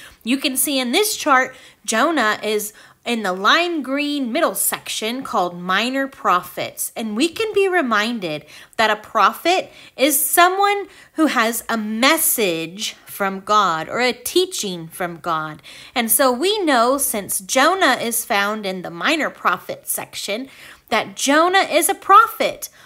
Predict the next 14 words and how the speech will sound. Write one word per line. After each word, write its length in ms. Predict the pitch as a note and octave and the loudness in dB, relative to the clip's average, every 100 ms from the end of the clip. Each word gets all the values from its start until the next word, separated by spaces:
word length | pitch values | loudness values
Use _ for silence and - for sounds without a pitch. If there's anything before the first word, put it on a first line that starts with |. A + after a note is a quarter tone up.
| - - | -6 2
or 160 | B3 | 4
a 60 | G#3 | 4
messenger 680 | G3 B3 C4+ D4+ B3 A#3 G3 | 0 0 0 -2 -2 -4 -4
from 280 | - F#3 | -6 -8
God, 440 | F3+ E3+ E3 D#3+ - - - - | -4 -4 -4 -6 -12 -20 -16 -8
and 240 | G#3+ F3+ | -8 -6
Jonah 440 | - A3 A#3+ E4+ F4 | -2 0 2 2 2
has 240 | C4 G#3+ | 0 0
something 760 | - - A3 C4+ - E4+ F4 C4 | -2 -2 -2 -4 -4 -4 -2 -4
that 300 | E3 F3 - | -6 -8 -4
God 480 | G3 F3+ A3+ D#4 | 0 4 4 2
has 320 | D4+ G#3+ F3 - | -4 -4 -4 0
asked 420 | B3+ F#4 - - | 4 4 4 -6
him 300 | F#3+ E3 E3+ | -6 -6 -8